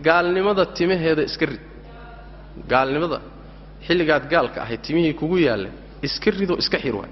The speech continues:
Yaquulu wuxuu ka wadaa, yaquulu wuxuu leeyahay oo ula jeedaa way, "Axliq fuur," fi-, yacni, ix-, ixlaq ama axliq, yacni, xiir. Xiir buu ka wadaa. Bimacnaa,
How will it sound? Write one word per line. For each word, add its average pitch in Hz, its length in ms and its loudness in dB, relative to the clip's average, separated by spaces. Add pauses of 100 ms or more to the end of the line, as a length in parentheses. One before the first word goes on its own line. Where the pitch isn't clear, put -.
Yaquulu 220 380 2
wuxuu 202 280 2 (100)
ka 226 120 6
wadaa, 143 280 4 (500)
yaquulu 202 520 2
wuxuu 185 300 2
leeyahay 190 320 6
oo 170 60 2
ula 185 180 6
jeedaa 185 360 4
way, 135 160 2 (480)
"Axliq 175 480 2
fuur," 170 240 0 (180)
fi-, - 240 -4
yacni, 135 320 2 (380)
ix-, - 180 0 (200)
ixlaq 165 280 2 (640)
ama 143 220 4
axliq, 180 300 0 (640)
yacni, 135 340 2
xiir. 180 280 2 (1120)
Xiir 175 320 4
buu 131 140 -6
ka 113 120 -4
wadaa. 95 220 -4 (680)
Bimacnaa, 175 440 4